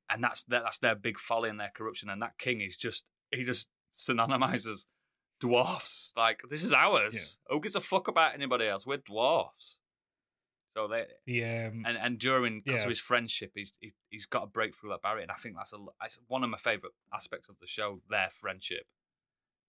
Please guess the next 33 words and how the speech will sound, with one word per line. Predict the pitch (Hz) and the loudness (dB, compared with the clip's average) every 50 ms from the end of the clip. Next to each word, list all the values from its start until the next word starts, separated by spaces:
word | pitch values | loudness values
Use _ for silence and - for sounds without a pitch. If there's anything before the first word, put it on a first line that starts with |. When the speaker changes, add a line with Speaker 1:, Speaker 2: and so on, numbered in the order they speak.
| _ _ _ _ _ _ | _ _ _ _ _ _
Speaker 2:
Yes. | 104 98 90 - - - - - _ _ _ _ _ _ _ _ _ _ | -6 -6 -6 -6 -8 -10 -10 -12 _ _ _ _ _ _ _ _ _ _
I, | 131 156 175 185 170 - - 135 | 4 6 6 6 4 0 -4 0
I, | 156 | 0
I, | 160 143 127 131 - - 143 151 151 143 - _ - - _ _ _ _ _ | 0 0 0 -6 -6 0 2 2 2 0 -2 _ -20 -20 _ _ _ _ _
I | - 131 143 | -2 0 0
love | 143 147 160 151 135 - _ | 2 2 0 0 -2 -10 _
the, | - 139 135 131 127 123 123 120 117 113 - - _ _ _ _ _ _ _ - | -4 -2 0 0 0 0 0 0 -2 -2 -4 -8 _ _ _ _ _ _ _ -8
you, | 135 135 127 | -8 -8 -6
you | 127 139 | -6 -2
get | 127 151 135 | -2 -2 -2
the | 127 127 | -2 -2
establishing | 120 - - 147 143 147 - - 143 123 | -2 0 0 0 0 0 -2 -2 -4 -4
shots | - - 120 107 - - | -2 -2 -2 -4 -4 -2
when, | 120 113 110 110 110 110 110 - | -2 -2 -2 -2 -6 -8 -8 -8
in | 117 113 | -8 -6
the | 107 101 | -6 -2
first | - 131 120 - - | 0 0 0 0 0
episode, | 131 113 110 - 127 120 107 | -4 -4 -4 -4 -4 -4 -2
when, | 107 113 110 110 110 107 107 | -2 -2 -2 -2 -6 -8 -8
uh, | - 107 107 107 107 104 - _ _ _ - | -6 -4 -2 -2 -2 -4 -6 _ _ _ -2
Elrond's | 123 120 117 113 110 104 101 - | -2 0 0 0 -2 -2 -4 -4
let | - 110 107 110 | -2 -2 0 0
in, | 110 110 104 - _ _ _ _ _ _ _ | -2 -4 -4 -10 _ _ _ _ _ _ _
and | - 131 135 | -4 -2 0
you | 135 127 | 2 2
see | - - - 156 143 | 2 2 2 0 -2
Khazad-dûm | 120 - - 139 131 - 135 120 107 135 135 123 104 104 101 95 - _ _ _ _ _ _ _ - | -2 0 2 2 2 2 2 0 0 0 0 0 -2 -6 -10 -12 -16 _ _ _ _ _ _ _ 0
as | 139 135 117 | 2 2 2
it | 143 127 | 2 2
was | 120 127 131 123 - | 4 4 4 4 4
before | - 131 120 - - - 143 135 127 123 110 | 0 -4 -6 -4 0 2 4 4 6 4 2
it | 101 - | 0 -4
fell. | - - 123 104 85 - - | -6 -4 -2 -2 -2 -4 -10